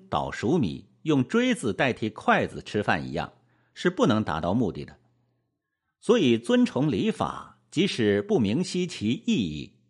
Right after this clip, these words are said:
不视为一个礼法之事；不尊崇礼法，即使明察善辩，也只能算是一个散漫的儒生。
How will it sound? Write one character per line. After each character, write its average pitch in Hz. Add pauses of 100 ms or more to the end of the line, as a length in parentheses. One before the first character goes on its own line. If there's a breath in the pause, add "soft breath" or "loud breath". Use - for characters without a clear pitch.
(120)
不 151
视 147
为 107
一 101
个 107
礼 92
法 -
之 92
事； 82 (680)
不 170
尊 208
崇 139
礼 131
法， 71 (180)
即 135
使 101
明 107
察 -
善 160
辩， 143 (180)
也 135
只 110
能 90
算 160
是 98
一 101
个 92
散 -
漫 120
的 82
儒 71
生。 113